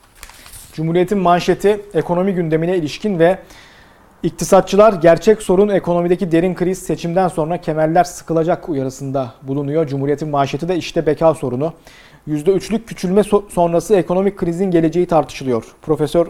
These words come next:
Aziz Konukman, sıcak para, borç ve inşaata dayalı büyüme modeliyle A K P'nin Türkiye'yi bugünlere getirdiğini, krizin bağıra bağıra geldiğini,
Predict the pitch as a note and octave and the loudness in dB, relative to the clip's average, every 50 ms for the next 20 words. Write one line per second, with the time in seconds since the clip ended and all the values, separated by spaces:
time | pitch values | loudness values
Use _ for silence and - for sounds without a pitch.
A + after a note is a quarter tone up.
0 | - - - D3 C#3+ E3+ D#3 - - E3+ F3 F#3 F3+ - D3+ D3+ F3+ G3+ - - | -4 -6 -6 -4 -4 -6 -8 -6 -4 -2 -2 -2 -2 -2 -2 -2 -2 -2 -6 -16
1 | - - - - - _ _ - - D3 C3 F#3+ G3+ G3 - - E3+ E3+ F#3 F3+ | -20 -20 -20 -20 -20 _ _ -20 -8 0 2 2 2 2 2 2 4 4 4 2
2 | D3 C3 C#3+ E3 F#3+ F#3+ - - - F3 E3+ D#3+ D#3 - - F3 E3 E3 G3 F3 | 0 2 4 4 4 2 0 -6 -6 -4 -4 -4 -4 0 2 2 4 4 4 4
3 | E3+ D#3+ D3 C#3 C#3 C3 C#3+ D3 D#3+ E3+ F3 - - - - _ _ _ _ - | 4 4 4 2 0 -2 -4 -4 -2 -2 -4 -4 -6 -20 -20 _ _ _ _ -20
4 | _ - D#3 D3 D3 C3+ C#3+ C3+ C3+ C#3+ F3+ F3+ E3 D#3 - - D#3 - E3+ F#3 | _ -10 -6 -4 0 0 0 2 2 4 4 4 4 4 2 0 -2 -2 -2 -4
5 | F3+ - - F3+ E3 - E3 E3 F3+ E3+ D#3+ E3+ E3 D#3+ D3 C#3+ C#3 C3+ C3 C#3+ | -4 -6 -6 -8 -4 -2 0 0 0 -2 -2 -4 -4 -2 -2 -2 -2 0 -2 -2
6 | - - F3 D#3 D#3+ E3+ E3 E3 F3 F3 - - - - - - _ _ - - | -2 -2 -6 -4 -2 -4 -2 -2 -4 -6 -10 -20 -20 -20 -20 -20 _ _ -6 -2
7 | F3 E3+ E3+ D#3+ G3 G3+ G3 E3+ D#3 D#3 E3 E3+ F3+ G3+ F#3 E3+ D#3 D3 C#3 C#3 | 0 0 2 2 0 0 2 4 6 6 8 8 8 6 6 6 4 4 4 2
8 | C3 C#3 D3 D3+ D#3+ D#3 D#3+ E3 D#3+ E3 F3 | 2 4 4 4 4 2 0 -4 -2 -4 -4